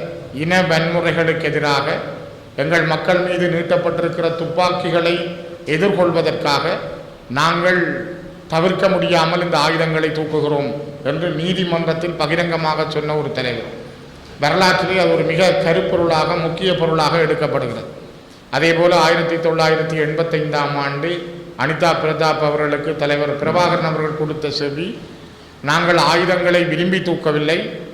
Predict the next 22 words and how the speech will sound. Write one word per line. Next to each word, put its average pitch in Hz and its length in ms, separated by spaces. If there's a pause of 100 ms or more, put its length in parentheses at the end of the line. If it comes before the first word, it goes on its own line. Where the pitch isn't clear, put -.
(140)
எங்கள் 175 260
மீது 180 300
ஆயுதங்கள் 175 560
திணிக்கப்பட்டது. 175 840 (400)
அதனால்தான் 180 560 (340)
எங்கள் 165 280
மக்களினுடைய 180 640
பாதுகாப்பு 165 600
கருதி 160 540 (260)
நாங்கள் 170 400
ஆயுதங்களை 170 840
ஏந்த 175 340
வேண்டி 170 320
நிர்பந்திக்கப்பட்டோம். 170 1000 (460)
எங்களுக்கு 175 380
ஆயுதங்களை 180 600
தருகின்ற 180 720 (420)
பிரதான 185 440 (400)
கர்த்தாக்களாக 170 720
இருப்பவர்கள் 156 440
இலங்கை 170 340
அரசுதான்" 160 540